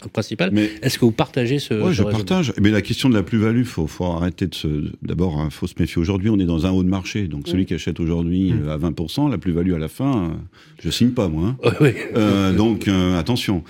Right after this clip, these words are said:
Speaker 2: Donc, euh, faut, faut pas partir de, et la question, c'est, je me loge, euh, je capitalise, euh, je prépare ma retraite. À la fin, quand je serai en retraite, ça sera payé, j'aurai plus de charges d'habitat.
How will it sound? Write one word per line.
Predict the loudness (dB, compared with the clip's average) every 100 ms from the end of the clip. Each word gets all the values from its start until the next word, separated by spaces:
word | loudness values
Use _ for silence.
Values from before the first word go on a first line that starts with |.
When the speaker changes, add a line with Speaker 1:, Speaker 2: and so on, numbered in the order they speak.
| -14 -20 -6 0
Speaker 2:
Donc, | 0 0
euh, | 0 0 0
faut, | -4 -10
faut | -8
pas | -2 -2
partir | 0 -4 -2 0
de, | 0 -2 -4
et | -4
la | -2
question, | -2 -2 0 0
c'est, | 0 0
je | 2 2
me | 2
loge, | 2 2 -2 -6 -18 -20 -20 _ _ _
euh, | -2 0 0 0 0
je | 0
capitalise, | -2 -2 -2 0 2 2 2 -2 -6
euh, | -4 0 0 0
je | 0
prépare | -2 -2 0
ma | -2
retraite. | -2 -6 -4
À | -2
la | -4
fin, | -6
quand | -6 -6
je | -4
serai | -6
en |
retraite, | -4 -6 -6
ça | -6
sera | -6
payé, | -2 0 0
j'aurai | -2 -4
plus | -4
de |
charges | -4 -2
d'habitat. | 0 0 -2 -2 -2